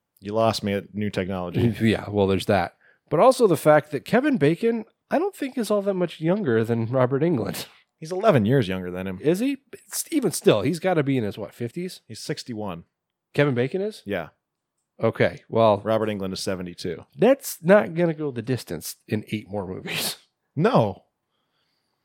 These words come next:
Speaker 1: Let's see, eighty-four is when the first one came out. Forty-seven, he was thirty. Yeah, he was, like, in his thirties when he made the <laughs> first one.
Speaker 2: There you go. You need a guy in his thirties.
Speaker 1: Like, early forties, maybe.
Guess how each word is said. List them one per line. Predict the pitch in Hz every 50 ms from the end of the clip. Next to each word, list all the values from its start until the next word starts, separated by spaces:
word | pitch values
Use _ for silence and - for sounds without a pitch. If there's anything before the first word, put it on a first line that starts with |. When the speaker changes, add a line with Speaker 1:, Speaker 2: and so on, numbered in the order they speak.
| _ _ - _
Speaker 1:
Let's | 147 -
see, | - 127 98
eighty-four | - 110 127 131 131 107 - - - - - - 135 131 127 123 113 110
is | 107 101
when | 107 107
the | 104 98
first | - - 127 123 117 -
one | 117 110 104
came | - 117 110 104 101
out. | 101 98 98 - - -
Forty-seven, | - 110 104 98 - - 107 101 95
he | 95 104
was | 95 92 -
thirty. | - - - - - - - - 110 107 104 98 98 98 92 92 92 - _ _ _ _ _ _ _ _ _ _ _ _ _ _ _ _ _ _ _ -
Yeah, | 98
he | 113
was, | 143 180
like, | 180
in | 185 170
his | 139 -
thirties | - - - _ - 208 202 160 110 98 87 -
when | 113 107
he | 107
made | 113 110
the | 95 107
<laughs> | - 131
first | 120 - - - -
one. | 131 - 110 - - 175 - _ _ _
Speaker 2:
There | - 123 139 135 123
you | 110 101
go. | 107 101 87 - - - _ -
You | 143 135
need | 151 165 175 165
a | 151
guy | 147 147 139 131 127 131 131 127 123 123 139 -
in | - 120 127 127 120
his | 110 -
thirties. | - 101 98 92 85 87 87 87 - - - -
Speaker 1:
Like, | 151 151 160 -
early | 208 208 214 214 190 160
forties, | - - 214 185 160 139 123 113 101 113
maybe. | 120 113 107 101 95 95 90 87 - _